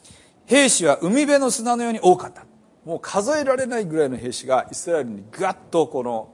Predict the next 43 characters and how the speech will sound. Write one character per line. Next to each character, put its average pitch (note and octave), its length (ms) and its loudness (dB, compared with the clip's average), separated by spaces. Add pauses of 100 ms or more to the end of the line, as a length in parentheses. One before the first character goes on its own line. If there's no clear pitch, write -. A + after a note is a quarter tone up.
(120)
や G#2 80 -16
っ - 20 -16
て G#2+ 160 -18
き - 60 -20
た G#2 100 -20
わ G2+ 80 -18
け F#2 80 -20
で G2 80 -20
す - 100 -20
ね。 C3+ 380 -10 (1040)
さ G#3+ 460 10
あ、 G3+ 80 6
民 G#3+ 140 0
は E3+ 60 4
お D#3+ 100 2
じ、 F3+ 260 -8
お D#3+ 100 0
じ G3+ 140 -2
け A#3+ 140 6
づ F#3+ 220 0
き G#3 120 -6
ま G#3+ 100 0
し - 100 -6
て、 F3+ 380 0 (720)
イ - 60 -10
ス - 120 -4
ラ G3+ 100 6
エ - 20 8
ル F#3 60 4
の F3 100 -2
人 F3 180 -4
々 E3+ 160 -2
は E3+ 200 6
自 C#3+ 180 -8
分 G#3 160 -8
た F#3+ 100 -4
ち F#3+ 100 -8
が E3 140 0
苦 - 140 -20
境 G3+ 220 0
に G3+ 100 -6
陥 F#3+ 320 -6
り、 C3+ 180 -8